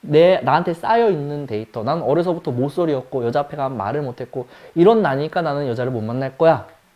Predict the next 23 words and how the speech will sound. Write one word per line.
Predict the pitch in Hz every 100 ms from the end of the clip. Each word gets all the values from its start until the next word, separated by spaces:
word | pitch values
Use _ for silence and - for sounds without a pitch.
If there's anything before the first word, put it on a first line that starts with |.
| -
라고 | 123 123 123
생각을 | 160 165 139 127
하겠죠. | 139 - - - _ _ _ -
물론 | 151 214
이런 | 170 226 208 180 160
사람은 | 139 143 156 190
만나요. | 120 151 151
어떻게든. | 160 143 139 - 135 110 135 _ -
네. | 101 127 _ _ _ 175 -
어떻게든 | 117 - - 175
만나요. | 123 95 - _ _ _ -
여기는 | 156 196 220 214
그런 | 147 175 180
게 |
좀 | 175 170
떨어져요. | 165 208 214 147 98 104 107 _ _ _ _ _ 143 135
그래서 | 165 170
정제는 | 147 165 170 180 190 107 107
아주 | 123 160 196 175 113 - _ _ _ -
중요하게 | - 202 220 165 151 135 127
봐야 | 120 113 120 117
될 | 131 143
문제다. | 120 117 127 110